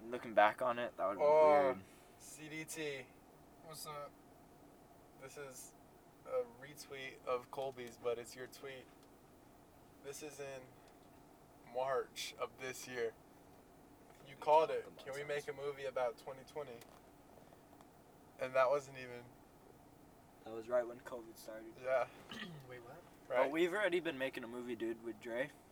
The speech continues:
Speaker 1: We've been, we have a shit ton of ideas
Speaker 2: Right.
Speaker 1: down. Me, Steve, Christian, and Dre. We got a whole ass, like, series.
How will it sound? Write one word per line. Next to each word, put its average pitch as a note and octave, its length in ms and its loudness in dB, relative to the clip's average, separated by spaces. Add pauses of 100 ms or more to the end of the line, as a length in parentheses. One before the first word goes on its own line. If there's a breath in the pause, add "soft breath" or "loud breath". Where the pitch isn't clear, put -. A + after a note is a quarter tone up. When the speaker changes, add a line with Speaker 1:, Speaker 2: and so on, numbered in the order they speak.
(800)
Speaker 1:
We've A#2 160 -6
been, C3 160 -6 (420)
we B2+ 80 -6
have C3 160 4
a G#2 100 -12
shit B2+ 240 -10
ton B2 140 -10
of G#2 100 -8
ideas G2+ 440 -6
Speaker 2:
Right. F#2 100 -2
Speaker 1:
down. F#2+ 120 -4 (100)
Me, A2+ 180 -14
Steve, A2+ 420 -10 (100)
Christian, A#2 360 -12
and G#2 420 -20
Dre. A#2 240 -4 (1000 loud breath)
We E3 80 4
got G3 100 12
a F3+ 40 10
whole F3+ 260 12
ass, D#3 260 10
like, B2+ 240 8 (600)
series. C3+ 680 -6